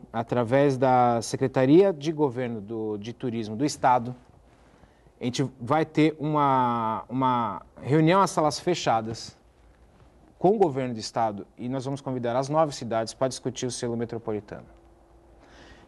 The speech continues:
Então, é mais uma ação que a, que o Convention tá capitaneando e que a gente precisa da participação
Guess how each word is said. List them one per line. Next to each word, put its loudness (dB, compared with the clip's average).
Então, 2
é 0
mais 4
uma 2
ação -2
que -6
a, -2
que -10
o -8
Convention -4
tá -2
capitaneando -4
e -2
que 0
a 4
gente -4
precisa 2
da 4
participação -4